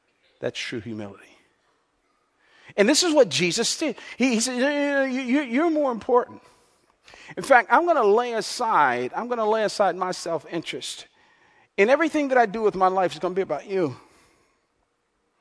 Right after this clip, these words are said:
Oh, I'm gonna get back there to the right hand of the God the Father mine. I'm gonna get, I still got that chair.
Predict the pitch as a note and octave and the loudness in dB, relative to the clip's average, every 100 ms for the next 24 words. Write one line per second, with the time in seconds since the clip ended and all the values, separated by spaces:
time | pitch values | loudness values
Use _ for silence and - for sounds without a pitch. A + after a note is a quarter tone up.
0 | _ B3+ B3 D#4+ C#4+ A3 F3 A3 D#3+ F#3 | _ 8 10 8 4 -8 -8 -6 -2 -2
1 | - D#3 C3+ D#3 C3 D3 D3 D3 D3 B2 | -4 -8 -8 -8 -6 -2 -2 -4 -10 -12
2 | A2+ - C3+ G#2 B2 A#2 G#2 B2+ A#2+ D#3+ | -12 -6 -6 -4 -6 -6 -6 -6 -6 -6
3 | A#2+ A2+ G#2+ D3 - C#3+ B2 - G2+ - | -6 -8 -4 -4 -4 -4 -4 -4 -12 -14
4 | A2 | -14